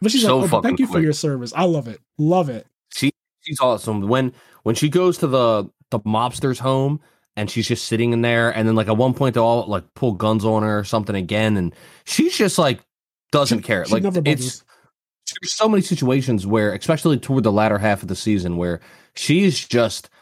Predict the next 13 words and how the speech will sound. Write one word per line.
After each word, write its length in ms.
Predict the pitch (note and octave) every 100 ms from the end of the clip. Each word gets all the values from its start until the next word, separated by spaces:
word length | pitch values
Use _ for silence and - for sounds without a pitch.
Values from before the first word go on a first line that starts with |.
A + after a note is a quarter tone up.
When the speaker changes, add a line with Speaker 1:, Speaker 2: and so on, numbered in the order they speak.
| _ -
Speaker 2:
in 180 | D3 F#3
situations 800 | - F3+ C3 B2+ C3 D3+ D#3 D3 -
and 320 | A2 G2+ F#2+ _ _ _ _
nothing 340 | G2+ B2+ C3 B2+
mat-, 200 | A#2+ -
like, 160 | C3+ - -
dude, 140 | A3+ D3+
the 80 |
one 260 | C3+ E3 A4
scene 240 | - G#3+
on 120 | E3+ A#2+
the 60 |
train 500 | G2 C#3 B2 F#2 F2